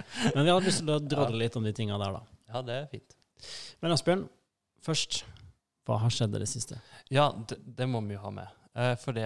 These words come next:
Speaker 1: at, ehm, jeg har jo levert masteren, hurra, hurra.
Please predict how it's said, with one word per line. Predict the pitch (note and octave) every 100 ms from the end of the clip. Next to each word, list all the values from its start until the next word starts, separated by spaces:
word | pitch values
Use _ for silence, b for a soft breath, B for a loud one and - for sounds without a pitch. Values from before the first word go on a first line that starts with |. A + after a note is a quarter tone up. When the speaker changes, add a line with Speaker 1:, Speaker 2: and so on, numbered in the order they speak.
| -
Speaker 1:
at, | A#2 - A#2+
ehm, | A2 G#2+ G#2 G#2 G2 G2 - -
jeg | A2+
har | A#2
jo | G2+
levert | G2+ G2 G2
masteren, | G2+ G2 - - F#3+ C4+ - -
hurra, | A2 G#2 -
hurra. | - -